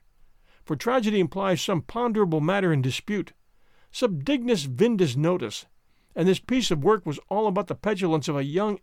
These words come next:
ass that had been spoiled, and wanted nothing so much as to be tied up and soundly belted. However, that was not your father's view,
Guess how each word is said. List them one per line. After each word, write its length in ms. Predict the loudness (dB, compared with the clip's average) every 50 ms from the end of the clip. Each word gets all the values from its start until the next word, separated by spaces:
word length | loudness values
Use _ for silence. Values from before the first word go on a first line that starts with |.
| -4 -2
ass 260 | 0 0 0 0 -2
that 100 | -4 -4
had 80 | -2
been 140 | -2 -2 -4
spoiled, 560 | -4 -6 -6 -2 -2 0 0 -2 -4 -8 -12 -18 _ _ _ _ _ _ _ _ _
and 120 | -6 -2 0
wanted 260 | 0 2 2 0 0
nothing 380 | 0 2 2 2 2 2 0 0
so 160 | 0 0 0
much 200 | 0 -2 -2 -4
as 80 | -6
to 60 | -4 -2
be 140 | -4 -4
tied 340 | -4 -4 -4 -2 0 0 0
up 140 | -2 -2 -4
and 100 | -8 -8
soundly 400 | -6 -4 -2 -2 0 0 0 0
belted. 640 | -2 -2 -2 -2 -2 -2 -2 -6 -10 -16 -16 -20 _ _ _ _ _ _ _ _ _ _ _ _ _ _ _ _ _ _ _ _ _ _ _ -6
However, 320 | -2 0 2 2 2 2 2
that 120 | 2 2
was 140 | 2 0 0
not 160 | 0 -2 0
your 120 | -2 -4 -2
father's 380 | 0 0 0 2 0 0 -2
view, 360 | -2 -4 -4 -4 -4 -8 -10